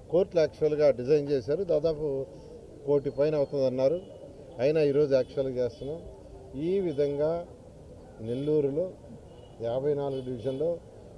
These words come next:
ఏదైతే ఉండే వాటన్నిటినీ one by one చేసుకుంటూ వస్తున్నాం. నేను నెల్లూరు ప్రజలకు చెప్పేది ఒకటే, గత ప్రభుత్వము ఫైనాన్షియల్ డిసిప్లిన్, ఫైనాన్షియల్ ప్లానింగ్ అనుభవం లేకే,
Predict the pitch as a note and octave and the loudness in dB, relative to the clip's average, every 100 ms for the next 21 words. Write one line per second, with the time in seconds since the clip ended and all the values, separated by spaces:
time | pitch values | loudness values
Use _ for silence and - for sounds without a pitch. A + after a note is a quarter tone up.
0 | - B2+ C3+ C#3+ C3+ B2+ C#3+ E3+ D3+ B2 | -2 0 4 4 4 0 6 6 6 2
1 | B2 C#3+ D#3+ - D3 A2+ A#2+ C3+ C3+ B2 | -2 -2 -4 -2 -2 0 0 4 4 2
2 | B2+ A#2 A#2+ A#2 A2 - C3 E3 E3+ - | -4 -6 -6 -4 -4 -6 -8 -8 -10 -16
3 | - - - C3 C#3+ C3 B2+ E3 G#3+ F#3+ | -18 -18 -12 -2 0 0 -2 4 6 6
4 | E3+ E3 E3+ C#3 - D3+ A#2+ - C3 G#2+ | 0 -2 -2 -4 -4 -2 -2 0 0 -2
5 | - - - - - - - - - - | -8 -20 -20 -20 -20 -20 -18 -18 -18 -18
6 | - G#2 G2+ C#3+ - G3 E3+ D#3 C#3+ C#3 | -16 -12 0 2 6 4 6 4 4 0
7 | C#3 C3 D#3 G3 - - - - - - | 0 0 -2 -4 -12 -20 -20 -20 -20 -20
8 | - - - - - - - - D3+ F#3 | -20 -18 -18 -18 -18 -20 -14 -4 0 2
9 | G3+ G3 F#3 F3 C3 B2 D3 - D#3 F3+ | 0 0 -2 -4 -4 -8 -10 -2 0 0
10 | E3+ D3 D3+ E3+ F3 F3+ C#3+ - D#3 G3+ | -4 -4 -2 -2 -2 -6 -8 -4 -2 2
11 | F#3+ B2 - B2+ G#3 A#3+ G#3+ G#3 G#3+ A2+ | 0 -2 -8 -2 6 8 8 6 4 4